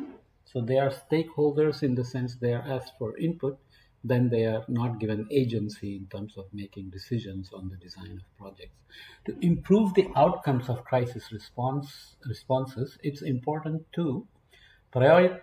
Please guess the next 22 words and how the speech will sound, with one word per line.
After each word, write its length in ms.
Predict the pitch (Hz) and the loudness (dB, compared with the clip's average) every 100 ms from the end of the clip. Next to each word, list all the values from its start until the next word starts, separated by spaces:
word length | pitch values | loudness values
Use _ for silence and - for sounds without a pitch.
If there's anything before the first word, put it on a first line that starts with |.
| - | 0
prioritize 1000 | 143 131 113 123 160 151 151 143 135 127 123 120 | 2 4 4 4 2 2 0 2 2 -2 -8 -4
gender 380 | 131 135 127 - | -2 0 0 0
targets 440 | 127 127 127 - | -2 -2 -4 -4
and 160 | 113 104 | -6 -4
track 320 | - 120 120 | -4 -6 -4
progress, 500 | 139 139 139 160 160 - | 0 0 0 -4 -6 -4
and 180 | 123 113 | -2 0
direct 360 | 113 131 - - - | 0 -2 -4 -12 -4
funding 420 | 143 139 131 127 | -4 -2 -6 -8
toward 380 | 127 120 117 _ | -6 -4 -6 _
programming 600 | 131 120 117 113 110 120 _ | -10 -6 -6 -6 -8 -12 _
that 180 | 107 - | -18 -16
promotes 560 | - 123 120 147 - - | -6 -2 -2 -2 -6 -16
gender 320 | - 127 127 120 | -6 -4 -2 -4
equality 760 | 110 - 127 131 127 127 - _ _ _ _ | -6 -6 -6 -6 -6 -8 -10 _ _ _ _
and 180 | 113 107 | -6 0
women's 380 | 117 131 127 127 | 2 2 -2 -4
empowerment 680 | 104 - 123 120 120 107 - | -8 -4 -2 0 0 -4 -6
in 200 | - 107 | -4 -4
fragile 540 | - 127 120 123 107 107 | -2 -4 -2 -4 -6 -6
and 200 | 113 101 - | -8 -10 -6
conflict-affected 960 | 127 123 123 123 - 104 - 107 95 | -6 -6 -8 -10 -14 -14 -12 -12 -12